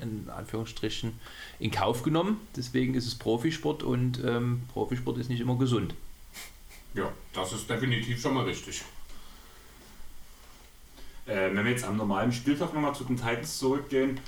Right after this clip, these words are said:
Speaker 3: wer ist denn da alles da? Also ihr habt als Physio-Team, bist du da alleine oder seid ihr zwei, drei Leute? Wie viele Ärzte sind anwesend? Was ist so diese, so ein, sag ich mal,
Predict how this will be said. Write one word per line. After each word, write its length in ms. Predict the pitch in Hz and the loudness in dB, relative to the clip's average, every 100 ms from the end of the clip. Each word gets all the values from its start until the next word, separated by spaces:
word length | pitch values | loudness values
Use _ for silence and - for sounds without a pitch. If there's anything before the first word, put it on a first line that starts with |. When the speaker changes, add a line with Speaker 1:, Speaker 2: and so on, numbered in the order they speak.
| - - | -12 -8
Speaker 3:
wer 360 | - 101 98 - | 0 0 0 0
ist 280 | 127 - - | 0 0 0
denn 120 | 131 | 2
da 100 | 123 | 4
alles 360 | - - 107 - | 4 2 0 2
da? 160 | 95 | 4
Also 220 | 92 92 | 4 4
ihr 100 | 101 | 2
habt 220 | 104 - 101 | 0 -2 -2
als 140 | 98 | -2
Physio-Team, 640 | - 131 151 160 160 165 | 2 2 4 0 0 0
bist 140 | 123 120 | 0 2
du 60 | |
da 120 | 101 | 2
alleine 440 | 98 98 98 151 175 | 4 4 4 4 4
oder 520 | 117 107 110 107 104 | 2 4 4 4 2
seid 220 | 110 101 | 2 0
ihr 200 | 107 101 | 0 -2
zwei, 260 | - 90 95 | -2 -2 -2
drei 260 | - 104 | 0 2
Leute? 460 | 139 147 151 151 123 | 2 4 4 2 0
Wie 80 | 110 | -2
viele 160 | 104 | -4
Ärzte 380 | - 101 - - | -2 -2 -2 -4
sind 200 | 135 143 | 0 2
anwesend? 460 | 120 135 131 127 113 | 2 4 4 4 2
Was 120 | 107 | -2
ist 120 | 107 | 0
so 140 | 123 113 | 2 2
diese, 200 | 110 101 | 0 0
so 120 | 107 | 0
ein, 140 | 104 - | 0 0
sag 160 | 98 101 | -2 0
ich 60 | |
mal, 180 | 107 104 | 0 0